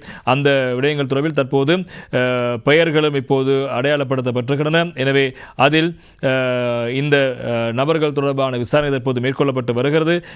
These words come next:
விரைவில் இந்த பெயர் விவரங்கள் வெளியிடப்படும் என்பதாகவும் அமைச்சர் ஆனந்த விஜயபால் அவர்கள் தெரிவித்த கருத்து முக்கியமாக இருப்பதை காணலாம். எனவே இந்த பாதாள குழு செயற்பாடு,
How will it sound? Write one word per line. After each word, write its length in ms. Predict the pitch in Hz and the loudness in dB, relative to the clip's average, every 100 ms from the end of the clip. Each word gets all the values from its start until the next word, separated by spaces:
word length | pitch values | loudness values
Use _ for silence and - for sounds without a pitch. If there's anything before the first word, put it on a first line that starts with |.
| - | 0
விரைவில் 520 | 123 170 185 165 170 | 6 6 4 2 0
இந்த 220 | 143 143 135 | -2 -2 0
பெயர் 260 | 135 156 | 2 2
விவரங்கள் 560 | 160 147 143 139 143 143 - - | 2 0 0 0 0 -2 -8 -4
வெளியிடப்படும் 800 | 107 147 165 151 131 147 147 147 131 | 2 2 2 0 2 4 4 2 -2
என்பதாகவும் 720 | 123 135 127 123 117 147 147 - - - | -2 0 0 0 0 -2 -2 -8 -16 -4
அமைச்சர் 400 | 127 143 - 135 | 0 0 0 0
ஆனந்த 260 | 139 139 | 0 -2
விஜயபால் 420 | 127 135 135 135 | 0 0 0 0
அவர்கள் 360 | 127 123 123 139 | 0 0 -2 -2
தெரிவித்த 340 | 131 127 123 | -2 -2 -2
கருத்து 320 | 117 123 120 143 | -2 -2 0 -2
முக்கியமாக 380 | 120 127 127 | 0 -2 -2
இருப்பதை 280 | 120 120 117 | -2 -2 -4
காணலாம். 400 | 107 151 170 139 | 0 2 2 0
எனவே 360 | 127 127 123 110 - - | 0 0 -2 -2 -8 -6
இந்த 200 | 120 120 | -4 -2
பாதாள 380 | - 131 139 135 | 0 0 0 -2
குழு 160 | 127 | -2
செயற்பாடு, 440 | 120 139 139 147 | -2 -2 0 0